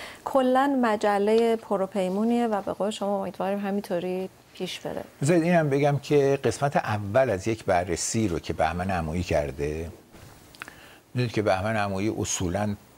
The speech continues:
Speaker 2: ک-، کتاب خیلی خوبی هم در آورده پارسال در این زمینه. اصولاً کارش روی زمینه‌های اقتصاد و به خصوص مفاسد، گروگاه‌های فساد در اقتصاد است و کار فوق‌العاده انجام داده. سالها هم به نظر می‌رسه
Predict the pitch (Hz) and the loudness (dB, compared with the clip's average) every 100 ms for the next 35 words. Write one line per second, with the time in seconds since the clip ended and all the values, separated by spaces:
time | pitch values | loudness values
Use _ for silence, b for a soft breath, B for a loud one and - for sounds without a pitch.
0 | - - - 95 - - - 87 90 90 | -20 -10 -6 -6 -8 -12 -8 -2 0 0
1 | 85 85 - 90 80 73 71 69 69 76 | -4 -4 -4 -2 -2 -2 -2 -2 -6 -8
2 | 80 B B B B - - 82 - 87 | -10 B B B B -14 -4 -2 -2 -2
3 | 82 - - 82 82 82 85 82 - 123 | -4 -8 -4 -2 -2 -2 -2 -2 -2 -2
4 | 120 - 113 107 139 143 120 - 117 110 | 0 2 2 2 2 0 -2 0 2 2
5 | 107 - 95 98 95 95 92 87 87 80 | -2 -6 -2 0 0 0 -2 -2 -2 -2
6 | 82 92 87 - 85 - 90 90 98 - | -2 0 -2 -4 -8 -4 -2 0 -2 -4
7 | 92 92 - 104 - 95 123 - 107 90 | -2 -2 -4 -6 -4 -2 -2 -2 0 0
8 | - 87 - 95 87 - 85 82 85 82 | 0 -2 0 -2 -2 -2 -2 0 0 0
9 | 78 92 92 90 B B B B - 92 | -2 -2 -2 -4 B B B B -6 -4
10 | - 113 98 85 78 73 - - 92 - | 0 0 0 0 0 -2 -8 -12 -6 -4
11 | 107 131 - 117 - - - 110 117 - | -2 -2 -2 -4 -6 -12 -2 0 0 -2
12 | 113 101 104 110 104 113 110 107 110 101 | -2 0 0 0 0 -2 -2 -4 -2 0
13 | 90 104 98 98 87 95 95 92 107 | 2 0 0 -2 -2 -2 -4 -6 -6